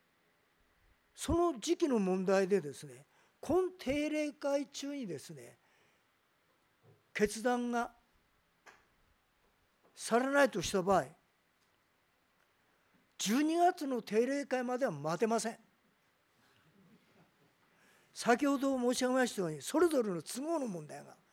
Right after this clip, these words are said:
あるんでですね、それで、参戦への表明というのはですね、市長の頭の中では、自分としてはこの時期という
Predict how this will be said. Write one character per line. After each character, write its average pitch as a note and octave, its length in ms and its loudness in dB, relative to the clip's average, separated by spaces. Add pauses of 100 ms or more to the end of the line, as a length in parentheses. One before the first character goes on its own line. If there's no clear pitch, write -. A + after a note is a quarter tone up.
(140)
あ F3 100 -10
る D3+ 120 -12
ん C#3 80 -18
で - 100 -20
で - 140 -20
す - 80 -20
ね、 - 60 -20 (540)
そ - 160 2
れ B3+ 120 4
で、 C4+ 280 8 (1600)
参 A#3 320 2
戦 B3+ 260 2
へ B3+ 100 4
の F#3+ 240 0 (800)
表 A3+ 300 6
明 A3+ 80 6
と A3+ 100 -6
い A#3 80 2
う B3 60 0
の A3+ 80 0
は D#3+ 80 -4
で B2 60 -18
す - 120 -18
ね、 C3+ 220 -20 (1000)
市 - 140 -6
長 B3+ 240 4
の A#3+ 240 4 (320)
頭 G3+ 340 2
の G#3 140 2
中 G#3 260 0
で G#3+ 60 -6
は、 F#3+ 160 -8 (680)
自 G3 160 0
分 C4 140 -2
と C4 180 -4
し - 100 -6
て C#4+ 100 -4
は - 160 -4 (500)
こ - 160 -2
の D4+ 140 2
時 D4+ 160 -4
期 D4 180 -8 (1080)
と G#3+ 80 -6
い A#3+ 260 0
う D#3+ 60 -12